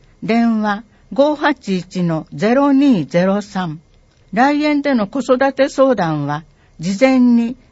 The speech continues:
電話でお申し込みください。事業名、日時、子育て相談、三百六十五日、無給、八時三十分から十七時三十分。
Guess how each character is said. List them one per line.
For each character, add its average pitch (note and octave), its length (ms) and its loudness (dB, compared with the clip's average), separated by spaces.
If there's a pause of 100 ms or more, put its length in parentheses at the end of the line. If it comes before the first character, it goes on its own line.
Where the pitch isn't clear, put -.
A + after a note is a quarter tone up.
電 C#4+ 260 4
話 D4 180 2
で B3+ 80 4
お B3 120 4
申 B3 200 6
し - 120 -14
込 B3 140 2
み A3+ 140 0
く - 100 -6
だ G#3+ 180 -4
さ F#3+ 240 -8
い。 F3 80 -14 (540)
事 G3+ 200 -6
業 D4+ 280 0
名、 D3 360 -2 (240)
日 A3+ 400 -2
時、 - 200 -12 (540)
子 C4 120 -2
育 C#4+ 320 -2
て C#4 160 -2
相 A#3 300 2
談、 C#3+ 280 -8 (500)
三 D#4 340 -2
百 G#3+ 300 -4
六 F#3+ 300 -2
十 A#3 240 0
五 G#3+ 140 0
日、 D3 480 -4 (120)
無 F3+ 260 0
給、 A3+ 460 -4 (640)
八 C4+ 340 -2
時 B3+ 140 -4
三 A#3+ 280 0
十 A3+ 140 -2
分 F3 360 -4
か D3 180 -8
ら D3 200 -8 (220)
十 C#4 280 -4
七 B3 300 -6
時 F3+ 160 -6
三 G3+ 320 0
十 F#3+ 160 -4
分。 D3 460 -8